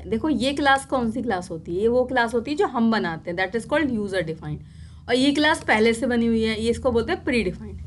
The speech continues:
ठीक है। तो अब हम predefined class का object बनाएंगे, उसी तरीके से बनाएंगे जैसे हम आज तक बनाते हैं। तो scanner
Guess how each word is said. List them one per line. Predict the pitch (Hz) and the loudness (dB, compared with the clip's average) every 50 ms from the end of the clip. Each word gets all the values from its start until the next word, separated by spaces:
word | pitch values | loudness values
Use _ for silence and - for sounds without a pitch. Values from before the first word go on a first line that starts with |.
| - - - - - - - - - | -12 -12 -12 -14 -14 -16 -16 -14 -10
ठीक | - 262 - | -8 -4 -4
है। | - - - - - | -4 -4 -4 -8 -10
तो | - 247 | -6 -2
अब | - 240 233 247 | 0 0 2 2
हम | 269 302 294 285 | 4 2 2 0
predefined | - 294 285 311 302 311 277 302 294 277 262 | 0 2 4 4 4 4 2 2 2 2 4
class | 277 254 233 233 233 | 4 4 4 4 2
का | - 262 | 2 2
object | 247 233 190 180 233 226 220 | 2 2 2 2 2 2 2
बनाएंगे, | 226 240 233 233 233 233 240 277 | 0 -2 0 0 -2 -4 -6 -8
उसी | 269 269 - 277 277 | -8 -8 -6 -4 0
तरीके | 277 277 262 240 226 240 | 2 2 2 2 2 0
से | 247 254 | 0 0
बनाएंगे | 226 220 202 196 196 202 226 247 | -4 -4 -4 -4 -4 -4 -4 -4
जैसे | 208 214 190 - | -4 -4 -6 -4
हम | 220 220 214 | -6 -4 -4
आज | 202 185 - - | -4 -4 -4 -6
तक | 196 180 | -6 -6
बनाते | 180 175 175 170 165 - 190 | -4 -4 -6 -6 -8 -8 -8
हैं। | 185 | -8
तो | 185 190 | -6 -6
scanner | 180 - - 214 196 196 202 220 247 269 | -8 -6 -4 -4 -2 -2 0 0 -2 -2